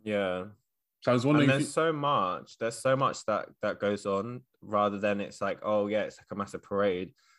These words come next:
Speaker 1: There are talks, there are speeches, there's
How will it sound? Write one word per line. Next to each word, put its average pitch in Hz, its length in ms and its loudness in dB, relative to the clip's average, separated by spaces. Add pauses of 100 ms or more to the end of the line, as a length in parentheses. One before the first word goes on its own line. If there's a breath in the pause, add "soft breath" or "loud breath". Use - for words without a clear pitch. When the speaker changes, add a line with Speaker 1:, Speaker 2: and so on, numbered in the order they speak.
(160 soft breath)
Speaker 1:
There 117 160 2
are 113 260 0
talks, 104 500 -6
there 95 120 -2
are 82 100 0
speeches, 101 600 -10
there's 90 240 -4